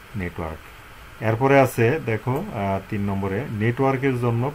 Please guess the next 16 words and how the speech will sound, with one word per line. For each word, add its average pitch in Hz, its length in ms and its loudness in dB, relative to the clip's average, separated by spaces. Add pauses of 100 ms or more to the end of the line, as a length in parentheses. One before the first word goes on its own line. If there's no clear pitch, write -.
প্রয়োজনীয় 98 420 0
hardware, 85 400 -4 (540)
অর্থাৎ 120 320 0
নেটওয়ার্ক 131 500 4 (100)
গড়ে 117 280 6
তুলতে 120 320 2
গেলে 135 340 4
যে 104 120 2
হার্ডওয়্যারগুলো 104 640 0 (100)
প্রয়োজন 92 360 0
হয়, 117 160 -2
সেই 113 200 -2
হার্ডওয়্যারগুলোর 92 600 -2
নাম 98 240 0
আমি 95 320 -2
এখানে 95 260 -6